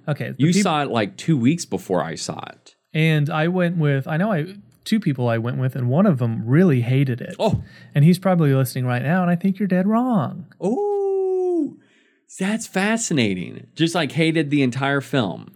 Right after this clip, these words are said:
Speaker 2: No
Speaker 1: I think he
Speaker 2: questions
Speaker 1: thought it
Speaker 2: asked.
Speaker 1: was too silly.
Speaker 2: Oh.
Speaker 1: Which, I mean, that's kind of the stuff I like.
Speaker 2: Yeah, I, I, I did not see this film opening night or even opening weekend. I kept hearing really good things about it.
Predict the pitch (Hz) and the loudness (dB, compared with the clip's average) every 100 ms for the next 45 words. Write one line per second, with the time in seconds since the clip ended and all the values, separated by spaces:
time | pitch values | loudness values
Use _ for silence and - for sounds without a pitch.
0 | _ _ _ 123 180 208 208 170 165 151 | _ _ _ 0 2 4 2 2 0 2
1 | 139 127 - 139 - 120 120 - - - | 0 0 0 0 0 -6 -6 -10 -14 -6
2 | 156 - - _ _ _ _ _ - 190 | -6 -6 -16 _ _ _ _ _ -2 0
3 | 226 208 196 190 160 185 - 165 139 123 | 0 2 4 4 2 0 0 0 0 -2
4 | - 127 123 113 120 127 - - 147 151 | -4 -4 -2 -4 -4 -6 -8 -12 -4 -2
5 | 139 143 170 - 143 175 143 165 165 139 | -2 -2 -2 -2 -2 -2 0 0 0 0
6 | 120 90 - 113 98 82 90 87 - _ | 0 -2 -4 0 0 0 -2 -4 -10 _
7 | - 110 - - 95 87 87 87 - _ | 0 0 0 -2 0 0 -2 -4 -8 _
8 | 120 117 117 95 85 78 69 - - 135 | -2 0 -2 -2 -2 -4 -8 -10 -4 -2
9 | 156 104 180 185 180 185 190 202 254 233 | 0 0 0 2 0 0 -2 0 -2 -2
10 | - - - _ _ _ - 131 156 180 | -8 -12 -20 _ _ _ -4 -2 0 -2
11 | 123 147 135 110 110 143 175 185 165 135 | -2 0 2 0 0 -2 0 -2 -2 -2
12 | 110 104 92 90 90 87 87 | -2 -2 -4 -4 -6 -8 -10